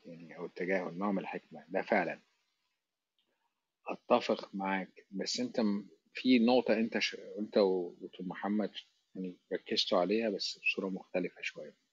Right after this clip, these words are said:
ألا وهي ال-، إن أنت بتتجاهل الظروف البيئية، أو يعني إحنا ما بناخدش في الاعتبار الظروف البيئية اللي بتحيط بالبني آدم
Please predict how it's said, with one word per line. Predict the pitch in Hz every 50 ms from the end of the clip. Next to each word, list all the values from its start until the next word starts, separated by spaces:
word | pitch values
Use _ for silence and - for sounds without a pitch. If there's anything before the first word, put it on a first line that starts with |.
| _ _ - - _ _ _ _ _ _ _ _ _ _ - 110
ألا | 117 120 107
وهي | 110 113 110 110 101 90 87 85 - _ _ _ _ _ _ _ _ _ _ _ _ _ _ _ -
ال-، | 107 101 98 98 - - -
إن | 110 107
أنت | 117 123 127 -
بتتجاهل | 117 107 - - 104 101 101 123 131 127 117
الظروف | 101 92 - 110 120 - -
البيئية، | 110 92 92 98 104 107 110 113 117 113
أو | 101 - - 95 98 98 98
يعني | 95 95 101 104 -
إحنا | - 104
ما | 101 101
بناخدش | 101 98 - - 123 - -
في | - 110
الاعتبار | 104 92 - - 113 113
الظروف | 110 98 104 117 - -
البيئية | 107 92 95 101 107 110 110
اللي | 107 101 92
بتحيط | 90 92 - - - - - 110 110
بالبني | 101 95 87 82 90 85 90 85 85 92 95 95
آدم | 92 90 87 82 80 78 78